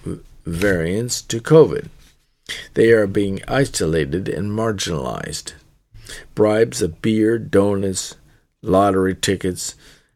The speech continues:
haven't convinced them to come over and get the jabs. So other measures with more severe consequences are being tried, like threatening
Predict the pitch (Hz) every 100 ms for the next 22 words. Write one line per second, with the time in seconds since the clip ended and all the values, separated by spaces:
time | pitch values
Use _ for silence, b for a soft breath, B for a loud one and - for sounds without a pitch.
0 | - 107 117 123 113 - 107 107 107 -
1 | 98 95 98 - 92 - 113 120 101 98
2 | 104 107 110 95 82 - 151 104 120 151
3 | 95 69 - - _ _ _ _ _ _
4 | - B B B - - 139 147 156 160
5 | 117 101 92 - 110 135 - - - -
6 | 110 110 110 104 - - - 110 117 113
7 | - 107 98 135 160 143 - 85 80 -
8 | 82 - 85 80 107 113 - 98 92 92
9 | 71 82 - 147 113 - - 80 92 -
10 | 113 85 92 92 101